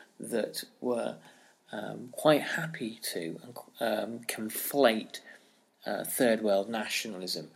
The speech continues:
with Soviet communism, even though in many instances,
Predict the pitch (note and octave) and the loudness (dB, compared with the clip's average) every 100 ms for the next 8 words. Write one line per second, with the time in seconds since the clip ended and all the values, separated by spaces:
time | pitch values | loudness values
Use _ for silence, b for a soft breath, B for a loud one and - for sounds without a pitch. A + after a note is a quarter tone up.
0 | B _ G2 - - G2 F#2+ F2+ - A#2 | B _ -4 0 2 2 0 -4 -2 -2
1 | G#2 F2+ D#2+ E2 C#2 - B B B _ | -2 -4 -6 -6 -6 -10 B B B _
2 | C#3+ C3 B2 A2+ C3+ D3 A2+ A2 F#3 A3 | 4 6 4 2 6 6 4 6 8 8
3 | C#3 F#2+ F#2 - G2 F2+ F#2 - G2 F#2+ | 6 2 -2 -6 -6 -8 -4 -2 0 0
4 | G2 - | 0 -2